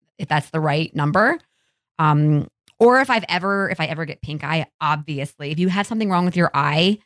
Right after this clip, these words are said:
if it's pink eye or whatever, replace all your eye makeup. Stat, or it'll come right back. But yes, yeah, that's a really good point. Replacing your eye makeup. Actually, uh, I, I forgot to mention this, but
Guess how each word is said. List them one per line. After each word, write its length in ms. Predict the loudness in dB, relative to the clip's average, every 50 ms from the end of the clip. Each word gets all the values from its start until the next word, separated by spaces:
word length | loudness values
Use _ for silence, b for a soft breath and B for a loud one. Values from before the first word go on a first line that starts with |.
| _ _ _ _ _ _ _ -6
if 80 | -4
it's 120 | -4 0 2
pink 300 | 2 4 4 4 4 2
eye 300 | 2 2 4 4 4 2
or 120 | 2 2
whatever, 680 | 2 2 2 2 2 2 2 4 4 2 2 2 0 -4 _ _ _ _ _ _ _ _ _ _ _ _ 0
replace 460 | 0 0 2 2 2 4 2 2 0 -2 0
all 180 | 2 4 4 4
your 200 | 2 2 0 -2
eye 160 | -4 -4 -6
makeup. 420 | -6 -8 -8 -10 -10 -12 -12 -12 -16 -18 -18 _ _ _ _ _ _ _ _ _ _ _ _ _ _ _ _ -18
Stat, 720 | -14 -12 -12 -6 -2 0 2 2 2 0 -4 -8 -12 -20 -20 _ _ _ -4
or 80 | 0 0
it'll 120 | 0 0
come 160 | -2 -4 -6
right 100 | -4 -6
back. 240 | -8 -10 -10 -12 _ _ _ _ _ _ _ _ _ _ _ -6
But 80 | -4 -2
yes, 280 | -2 -2 -2 -4 -8 -14 _ _ -6
yeah, 140 | -4 -4 -2
that's 140 | -4 -4 -2
a 60 | -2
really 220 | 0 0 0 0
good 160 | 0 -2 -2 -4
point. 240 | -4 -6 -6 -4
Replacing 420 | -4 -4 0 2 2 2 2 2 2
your 120 | 2 2 4
eye 100 | 4 4
makeup. 460 | 4 4 4 4 4 2 2 2 -2 _ _ _ _ _ _ _ _ _ _ _ _ _ _ 2
Actually, 920 | 2 2 2 2 0 0 2 2 4 4 4 4 4 4 2 2 0 0 _ _ _ _ _ _ _ _ _ _ -2
uh, 40 | 0 2 4 4 4 4 4
I, 100 | 2 2 0 0
I 60 | 0
forgot 260 | 0 2 2 0 2 4
to 80 | 4
mention 340 | 4 4 4 4 4 4 4
this, 360 | 4 4 2 0 -2 -6 -8
but 320 | -2 0 2 2 2 0